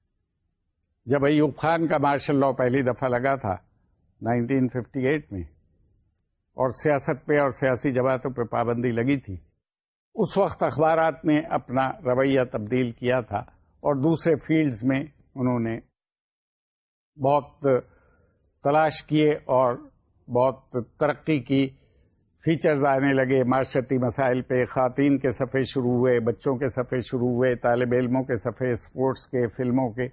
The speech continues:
یہ ساری ڈیولپمنٹس ایوب خان کے زمانے کی تھیں، کیونکہ بہت طویل عرصے تک اس دور میں سیاست پہ پابندی رہی تھی، تو اخبارات کو یہ مسئلہ درپیش تھا کہ وہ کس طرح اپنے صفحات کو بھریں اور اپنے جو ریڈرز ہیں، ان کے جو قارئین ہیں،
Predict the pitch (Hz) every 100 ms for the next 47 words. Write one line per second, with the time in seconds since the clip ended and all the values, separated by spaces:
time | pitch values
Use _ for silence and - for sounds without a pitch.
0 | _ _ - 147 139 160 156 139 131 131
1 | 123 - 127 - 123 120 120 - 120 120
2 | 120 113 110 120 117 117 113 127 139 -
3 | _ _ _ 160 135 147 123 147 - 147
4 | 170 170 143 120 139 120 135 131 110 139
5 | 120 110 117 131 - 123 113 120 113 -
6 | 117 113 110 113 113 147 135 143 131 165
7 | - - _ - 156 113 147 147 147 143
8 | - 147 135 127 - 139 123 120 - 127
9 | - 120 127 - _ _ _ - 139 147
10 | 151 - - - 190 160 160 151 - 143
11 | - 123 127 - 127 117 117 117 - 117
12 | 107 117 131 - - 113 113 - 120 127
13 | - _ _ - 120 117 156 156 143 101
14 | 127 123 120 123 117 120 123 117 123 151
15 | 156 110